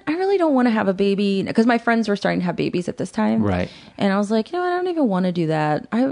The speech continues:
Speaker 1: definitely wanna wait till, like, I don't know, in a decade. And then if I can't have one, I'll just adopt or something. Like, how nice is that?" That
Speaker 2: Mm-hmm.
Speaker 1: was what I decided.
Speaker 2: Right.
Speaker 1: And then it <laughs> ended up happening.
Speaker 2: Mm-hmm.
Speaker 1: And, um, yeah, so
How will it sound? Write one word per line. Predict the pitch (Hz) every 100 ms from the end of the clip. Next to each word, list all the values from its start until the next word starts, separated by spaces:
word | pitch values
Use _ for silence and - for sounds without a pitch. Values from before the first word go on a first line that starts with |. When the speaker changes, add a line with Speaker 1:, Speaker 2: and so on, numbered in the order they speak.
| -
Speaker 1:
definitely | 240 240 254 247 208
wanna | 190 185
wait | 165 165
till, | - 151
like, | 139 92 - - -
I | 170
don't | 151
know, | 135 -
in | 170
a | 160
decade. | - 190 202 190 180 170 165
And | - 170
then |
if | 160
I | 160
can't | - - 180 175
have | 185 170 170
one, | 175 165 165 165 165 - - - -
I'll | 170 175 175
just | 165 170 - - -
adopt | 160 139 156 -
or |
something. | - - - - -
Like, | -
how | 170 156
nice | 160 143 -
is | -
that?" | - 90 - - _ -
That | 185 208
Speaker 2:
Mm-hmm. | 196
Speaker 1:
was | 185
what | 180
I | 165
decided. | 165 160 - 110 104 120 180 -
Speaker 2:
Right. | 101 92 95
Speaker 1:
And | 196
then | 185 185
it | 233 220 -
<laughs> | -
ended | 269 262 214
up | 190
happening. | 165 175 214 220 226 233 -
Speaker 2:
Mm-hmm. | 95 80 90 87 - - - _ -
Speaker 1:
And, | 190 175 180
um, | 165 156 151 151 165 175 - _ _ - - -
yeah, | 185 165 160
so | - 170 160 156 160